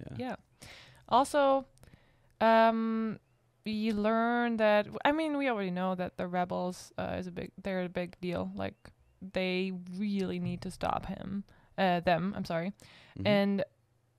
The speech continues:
Speaker 2: they even take, d-, like, the Empire or the Imperial forces there,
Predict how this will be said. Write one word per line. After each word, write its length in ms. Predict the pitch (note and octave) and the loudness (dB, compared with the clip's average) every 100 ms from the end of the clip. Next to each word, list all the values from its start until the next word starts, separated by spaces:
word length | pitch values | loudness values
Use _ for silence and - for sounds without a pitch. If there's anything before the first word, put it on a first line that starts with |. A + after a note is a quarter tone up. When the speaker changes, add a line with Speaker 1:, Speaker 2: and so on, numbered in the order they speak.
| _ - | _ -16
Speaker 2:
they 560 | F#3+ G#3 G#3+ C#4 D4 - | -2 0 2 0 -2 -4
even 520 | A3 G#3 G#3+ G#3+ G#3 | -4 0 0 0 -2
take, 400 | - G3 F#3+ F#3 | -2 -2 -2 -4
d-, 80 | - | -4
like, 180 | F#3+ G3 | -4 -4
the 140 | G3 | -4
Empire 640 | G3 F#3 F#3+ F3 E3+ F3 - _ | -4 -2 -4 -2 -2 -4 -8 _
or 120 | - F3+ | -10 -6
the 120 | F3 | -6
Imperial 360 | E3+ F3+ E3+ | -6 -6 -8
forces 380 | - F#3+ F#3 G3 | -8 -10 -10 -10
there, 280 | - - | -8 -8